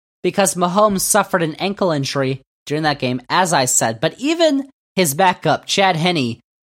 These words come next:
was able to lead a ninety-eight yard drive. The Chiefs won at home twenty-seven to twenty in the divisional round. And then it was time for a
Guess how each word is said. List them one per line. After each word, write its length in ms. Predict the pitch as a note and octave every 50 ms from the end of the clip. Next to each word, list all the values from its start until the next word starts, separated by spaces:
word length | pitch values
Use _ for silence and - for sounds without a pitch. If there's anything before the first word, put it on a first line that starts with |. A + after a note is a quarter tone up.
| _
was 200 | - E3 D#3 D#3
able 220 | F#3 F#3 E3+ E3 C#3+
to 160 | - - E3+
lead 200 | E3 E3+ E3+ D3+
a 240 | D3 C#3 C3+ C3 C3+ _ -
ninety-eight 720 | C3+ C#3 C3+ E3 F#3+ G3 E3 F3 F#3+ F#3 F3+ F3+ E3+ D3
yard 300 | E3 E3 E3 D#3+ D3+ C#3+
drive. 520 | C3 C#3 D3 C#3 C3+ B2+ A#2 A#2 A2+ - _ _ _ _ _ -
The 80 | C#3 B2+
Chiefs 420 | - - F#3 G3 G3 - - -
won 280 | D3+ D#3+ D#3 C#3+ C3+ B2
at 240 | - D3+ F3 F3+ -
home 360 | E3+ E3+ D#3+ D3 C3+ B2 A#2+
twenty-seven 880 | - - - F3 F#3 F#3 G3 F#3 - - F#3+ F3 D3+ D#3 D#3 D3+ D3+ D3 _ _ _ _ _ _ -
to 480 | - - D3 C#3+ C#3 C3+ C#3 C#3 C3 _ _ _ _ -
twenty 400 | - - G#3+ A3+ F#3 D3 C#3 -
in 100 | C3+ D3
the 80 | D3+ D3+
divisional 380 | D3 D#3 F#3 F3 C#3 D#3 C3+
round. 240 | B2+ A2+ A2 - - -
And 160 | B2 C3 D#3
then 440 | G#3 A#3 G3+ D#3 C#3 C3 C#3 C#3+ - _ _ _ _ _ _ -
it 60 | C#3
was 240 | C3+ C#3+ C3+ - -
time 220 | - D#3+ C#3+ C#3+
for 200 | C3 - D3 D3+ -
a 380 | C3 C3+ C3 B2+ A#2 A#2+ A#2+